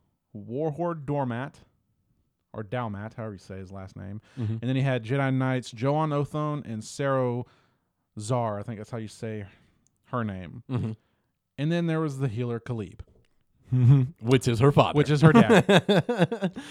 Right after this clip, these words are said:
Speaker 1: And
Speaker 2: she
Speaker 1: sh-
Speaker 2: did not expect to be seeing.
Speaker 1: And she realizes that Bane had returned to Ambria as her father had foreseen he would. That's why he sent her away,
Speaker 2: Mm-hmm.
Speaker 1: and he killed him.
Speaker 2: So Bane is still alive.
Speaker 1: So Bane is still alive, but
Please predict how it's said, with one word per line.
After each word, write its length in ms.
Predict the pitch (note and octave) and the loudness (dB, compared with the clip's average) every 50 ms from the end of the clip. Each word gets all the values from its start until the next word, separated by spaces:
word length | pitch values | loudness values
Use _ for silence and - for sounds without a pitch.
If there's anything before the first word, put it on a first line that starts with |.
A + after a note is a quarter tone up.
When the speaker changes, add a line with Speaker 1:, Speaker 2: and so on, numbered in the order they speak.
| - - - | -16 -4 0
Speaker 1:
And 140 | - D#3+ C#3 | 2 2 2
Speaker 2:
she 140 | B2 - F#3+ | 2 2 4
Speaker 1:
sh- 40 | F3+ | 6
Speaker 2:
did 140 | F3 E3 | 6 6
not 140 | D3 D3 D3+ | 6 4 2
expect 320 | F#3 F#3+ - - F3 E3+ - | 2 2 2 0 0 0 0
to 60 | E3+ | 0
be 100 | E3 E3 | 0 0
seeing. 360 | - C#3+ A2 E2+ E2+ F2+ - _ | 0 0 -4 -4 -6 -10 -12 _
Speaker 1:
And 160 | - D3+ C3+ A#2 | -6 -6 -4 -4
she 220 | - - G3 A#3+ | -4 -2 -2 -2
realizes 680 | D4+ D#4 A3+ F3+ D#3 C#3 B2+ B2 A#2+ B2 B2 B2+ C3 B2 | 0 2 2 2 4 2 2 2 0 -2 -2 -4 -4 -4
that 200 | B2+ A2+ A#2+ B2+ | -4 -4 -4 -2
Bane 280 | D#3+ G3+ A3 A#3+ A#3+ | -2 -2 -2 0 0
had 160 | A3+ A3+ A3 A#3 | 0 -2 -2 -4
returned 300 | A3+ - - F3+ F3+ F3 | -6 -6 -4 -2 -2 -2
to 80 | - | -2
Ambria 420 | C#3+ C#3 C3 C3 B2+ B2 B2 C3 B2 | -2 -4 -4 -4 -4 -4 -4 -4 -4
as 180 | B2 A#2+ - | -4 -4 -6
her 160 | - B2 D#3 | -6 -6 -6
father 460 | E3 - - - D3 C#3+ C#3 C3+ D3 D#3 | -6 -4 -2 0 2 2 2 2 0 0
had 180 | E3 D#3+ D3+ | -2 -4 -4
foreseen 480 | - - E3 E3 - - D3+ C#3 C3 C3 | -6 -6 -6 -6 -4 -2 0 0 0 0
he 140 | C3 C#3 C#3 | 0 0 -2
would. 280 | B2+ A#2 G#2+ G#2 G#2+ | -2 -2 -4 -4 -4
That's 200 | A2 A2 A2 - | -6 -8 -8 -6
why 100 | A2+ A#2 | -6 -6
he 80 | A#2+ D3+ | -4 -6
sent 220 | - - D3+ C#3 | -6 -4 -4 -4
her 100 | D3 G3 | -4 -4
away, 320 | A3 A#3 G3 C#3+ D3 F#3+ G3+ C#3 | -4 -2 -2 -2 -2 -4 -4 -4
Speaker 2:
Mm-hmm. 240 | B2 G#2 G2+ A#2 C#3+ - _ _ - | -4 -2 -2 -4 -6 -8 _ _ -8
Speaker 1:
and 260 | B2 C#3 C#3+ D3 C3+ | -6 -4 -2 -2 0
he 140 | C#3 C#3+ C#3 | 0 -2 -2
killed 260 | C3+ - C3+ G#2 F#2 | -2 -4 -4 -4 -6
him. 120 | F2+ - - _ _ _ _ - - | -8 -12 -16 _ _ _ _ -20 -6
Speaker 2:
So 160 | - - A#2+ | -2 0 0
Bane 220 | G2+ G#2+ A2+ C3+ D3+ | 2 2 4 4 4
is 100 | D#3+ C#3+ | 2 0
still 220 | - - A2 A2+ B2 | -2 -4 -2 -2 0
alive. 340 | B2+ A2 D#2 C#2 B1+ - - | 0 -2 -2 -4 -8 -10 -12
Speaker 1:
So 140 | - - B2 | -10 -8 -6
Bane 380 | A2 G#2+ D#3 E3+ F#3 G3 G3 F#3 | -4 -2 -2 -2 -2 -2 -4 -4
is 100 | E3+ - | -6 -4
still 160 | - D#3 D3 | -2 -2 0
alive, 300 | D3 C3 A#2 G#2+ G2 F#2+ | 0 0 0 -2 -2 -4
but 260 | - D3+ C3+ B2+ - | -2 -2 -2 -2 -4